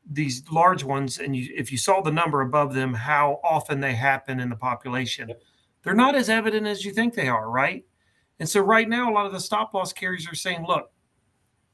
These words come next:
Speaker 1: we can take the two million, three million dollar hit, right? When they, when you're seeing a pipeline, though, behind that of what's coming, then the conversation starts moving forward.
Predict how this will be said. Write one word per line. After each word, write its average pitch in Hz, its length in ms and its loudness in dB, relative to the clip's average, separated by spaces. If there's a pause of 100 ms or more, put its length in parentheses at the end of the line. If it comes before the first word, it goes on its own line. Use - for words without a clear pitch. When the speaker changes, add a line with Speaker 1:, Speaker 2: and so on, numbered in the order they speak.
(100)
Speaker 1:
we 170 160 -4
can 190 140 -2
take 180 200 -2
the - 80 -8
two 156 180 -2
million, 139 320 0
three 131 160 -2
million 127 260 -2
dollar 117 240 -2
hit, 110 200 -2 (160)
right? 139 300 0 (840)
When 180 420 6
they, 208 340 0 (100)
when 185 400 -2
you're 202 120 0
seeing 190 220 -2
a - 40 -2
pipeline, 175 600 0
though, 151 140 0
behind 165 500 0
that 139 160 0
of 127 120 -4
what's 147 240 -2
coming, 196 580 -4 (140)
then 190 500 4
the 220 80 2
conversation 180 680 -4
starts 143 280 -6
moving 139 300 -2
forward. 160 540 2